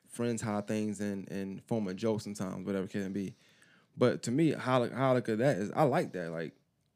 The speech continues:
the fact that, that, so when you said support, right? So we mentioned,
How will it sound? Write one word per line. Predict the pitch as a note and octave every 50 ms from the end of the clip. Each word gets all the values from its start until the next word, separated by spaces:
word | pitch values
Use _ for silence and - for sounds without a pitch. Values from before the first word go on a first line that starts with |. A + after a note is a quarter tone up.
| _
the | G2+ A#2+
fact | - - D3+ C3+ A2+ -
that, | B2+ B2 F#2 -
that, | C3+ D#3+ D3+ - - _ - - - _
so | - - C#3
when | C3 C#3
you | E3+
said | D#3+ - D#3+ C#3
support, | B2 A2+ - - D#3 C#3 G3 G3+
right? | G#3 G2+ F2+ -
So | - - G#2+ F#2+ G2 - - _ _ _ _ _ _ _ _ _ _ _ _ _ - E2
we | G#2+ B2+ C3
mentioned, | C3 B2 - A#2 A2+ G#2+ G2 -